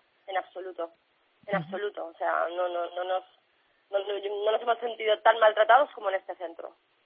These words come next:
Speaker 1: Ya
Speaker 2: Ujú.
Speaker 1: te digo que la mayoría de nosotros, casi, casi todos, venimos de otros centros penitenciarios, salvo los funcionarios que están cubriendo puestos de interinaje.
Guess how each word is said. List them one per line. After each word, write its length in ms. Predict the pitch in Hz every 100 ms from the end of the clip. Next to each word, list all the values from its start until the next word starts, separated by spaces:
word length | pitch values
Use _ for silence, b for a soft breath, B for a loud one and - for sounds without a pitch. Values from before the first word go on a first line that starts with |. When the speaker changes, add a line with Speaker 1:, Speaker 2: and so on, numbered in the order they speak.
| -
Speaker 1:
Ya 120 | 170
Speaker 2:
Ujú. 40 | 175
Speaker 1:
te 60 |
digo 160 | 214 254
que 80 | 220
la 100 | 208
mayoría 360 | 196 196 247
de 60 | 226
nosotros, 460 | 214 240 - 302 302 _ -
casi, 260 | 214 - -
casi 260 | 214 - 180
todos, 320 | 196 294 277
venimos 240 | 208 208
de 60 | 202
otros 160 | 185
centros 220 | 190 180 180
penitenciarios, 640 | 185 175 175 170 165 175 175
salvo 220 | 180 175
los 280 | 170 175 175 _ _ b b b b b
funcionarios 400 | 190 190 190 208
que 60 | 214
están 220 | 214 208
cubriendo 640 | 196 196 196 190 190 185 185
puestos 260 | 185 185
de 80 | 180
interinaje. 560 | 180 180 180 - -